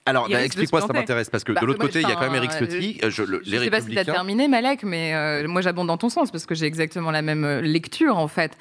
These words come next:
Speaker 2: de cette espèce de traquenard, euh, politique que Emmanuel Macron est en train de lui dresser.
Speaker 1: <laughs>
Speaker 2: En réalité, c'est ça. De-
Speaker 1: Explique-moi, explique-moi.
Speaker 2: Bah, c'est simple.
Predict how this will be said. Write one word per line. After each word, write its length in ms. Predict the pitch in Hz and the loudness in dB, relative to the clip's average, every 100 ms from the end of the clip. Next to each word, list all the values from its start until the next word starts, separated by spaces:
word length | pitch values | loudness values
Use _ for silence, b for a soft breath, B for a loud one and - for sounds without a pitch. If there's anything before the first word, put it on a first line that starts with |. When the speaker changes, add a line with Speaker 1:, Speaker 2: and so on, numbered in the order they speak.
| B B B | B B B
Speaker 2:
de 80 | 165 | -2
cette 180 | 180 | 0
espèce 440 | 160 - 180 175 170 | -2 0 -2 -2 -4
de 380 | 151 147 143 139 | 0 0 0 0
traquenard, 600 | - 175 202 185 190 160 | -2 -2 -2 0 0 -2
euh, 120 | 151 | -2
politique 520 | 175 160 160 202 165 | -2 -4 -4 -8 -6
que 120 | - | -2
Emmanuel 420 | 156 147 151 160 165 | -2 0 -2 -2 -2
Macron 360 | 175 - 277 | -2 2 2
est 100 | 180 165 | 2 -2
en 60 | |
train 200 | 160 170 | -4 -4
de 140 | 160 147 | -2 -2
lui 220 | 147 147 | -2 -2
dresser. 420 | 147 151 - 147 190 | -2 -2 -2 -2 0
Speaker 1:
<laughs> 240 | - - | -2 -2
Speaker 2:
En 80 | 156 | 0
réalité, 320 | 151 160 208 | 0 0 -4
c'est 120 | 220 | -2
ça. 320 | 214 269 196 156 | 0 2 2 -4
De- 100 | 120 | -8
Speaker 1:
Explique-moi, 360 | - - 101 92 | -6 -6 -2 -4
explique-moi. 280 | 92 82 | -2 -4
Speaker 2:
Bah, 60 | 78 _ | -4 _
c'est 140 | - 233 | -2 2
simple. 240 | 262 214 | 2 0